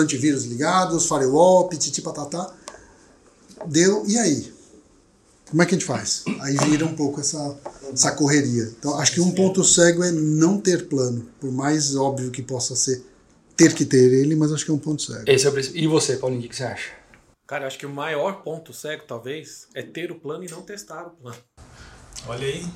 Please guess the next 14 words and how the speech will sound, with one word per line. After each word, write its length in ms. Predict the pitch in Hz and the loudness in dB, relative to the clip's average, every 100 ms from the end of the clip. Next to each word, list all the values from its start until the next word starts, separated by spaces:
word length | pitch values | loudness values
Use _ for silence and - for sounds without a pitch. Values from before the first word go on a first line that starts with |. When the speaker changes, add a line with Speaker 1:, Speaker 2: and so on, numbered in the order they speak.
| - - | -16 -18
Speaker 4:
olha 160 | - - | -16 -16
que 100 | - | -10
viés 420 | 123 135 131 139 - | -6 -2 0 0 0
interessante. 540 | 139 127 127 139 - | 0 2 2 0 -2
Speaker 3:
Porque 220 | 190 190 | 2 4
assim, 160 | 233 185 | 4 2
Speaker 4:
Mas 80 | 139 | 4
Speaker 3:
você, 80 | |
Speaker 4:
assunto. 280 | 160 - 160 | 4 4 -2
Speaker 3:
você 160 | - 233 | 4 6
pode 260 | 294 320 | 4 -2
ter 100 | - | -4
o 60 | 349 | -4
plano, 400 | 349 233 180 107 | 2 2 2 -2